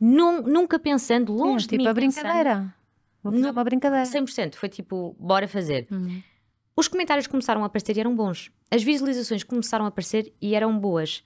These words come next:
Speaker 2: E eram muitas.
Speaker 1: Eram muitas. E aquilo catapultou. Em, em, em duas semanas eu f-, eu transformei-me, transformei-me, eu fui a pessoa com mais subscrito-, subscritores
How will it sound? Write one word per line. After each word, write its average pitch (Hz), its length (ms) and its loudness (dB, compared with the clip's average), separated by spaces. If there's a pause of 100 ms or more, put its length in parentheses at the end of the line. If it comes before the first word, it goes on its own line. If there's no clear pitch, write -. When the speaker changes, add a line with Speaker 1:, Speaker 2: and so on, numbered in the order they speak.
Speaker 2:
E 190 40 -2
eram 190 160 2
muitas. 190 540 0
Speaker 1:
Eram 240 160 4
muitas. 196 500 2 (680)
E 220 100 4
aquilo 240 240 2
catapultou. 240 640 -2
Em, 202 160 2
em, 202 220 2 (100)
em 202 160 2
duas 254 360 2
semanas 196 600 0
eu 202 140 2
f-, - 240 -10
eu 214 340 2 (160)
transformei-me, 208 680 0
transformei-me, 190 480 -6
eu 202 320 0
fui 233 400 0 (400)
a 220 100 4
pessoa 240 420 2
com 240 140 -2
mais 240 200 4
subscrito-, - 600 -6 (220)
subscritores - 1040 -2